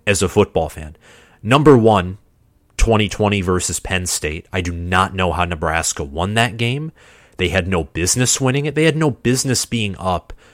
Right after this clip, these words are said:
twenty-seven to six at the half, only scoring three points in the second half, nearly allowing a Penn State comeback, and then somehow, for one of the, just one of the rare occasions in the Scott Frost era,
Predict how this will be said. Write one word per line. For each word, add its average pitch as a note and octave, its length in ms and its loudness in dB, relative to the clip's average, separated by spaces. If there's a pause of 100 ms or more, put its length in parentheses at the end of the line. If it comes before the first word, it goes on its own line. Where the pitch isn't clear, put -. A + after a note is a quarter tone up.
(240)
twenty-seven A#2+ 800 2
to F2 60 -4
six - 680 -2 (460)
at G#2 180 2
the G2+ 60 0
half, F#2+ 560 0 (400)
only C#3+ 260 2
scoring A#2 420 0
three G#2 440 -2
points - 640 -2 (320)
in A#2 100 2
the A#2+ 80 4
second B2 340 0
half, D#2+ 460 -6 (240)
nearly F3+ 440 4
allowing C3 400 2
a A2 40 0
Penn B2 240 -2
State G#2 300 -2
comeback, F#2+ 600 -2 (340)
and C3 140 2
then A2+ 160 0
somehow, G#2+ 800 2
for - 200 -2
one G#2 200 -2
of E2+ 140 -6
the, F2 120 -8 (580)
just - 220 -12
one C3 100 -2
of A2 40 0
the G#2+ 80 2
rare A#2 540 4
occasions A2 680 0
in F2+ 100 -4
the E2+ 80 -4
Scott - 320 -2
Frost F2+ 400 -2
era, E2 300 -2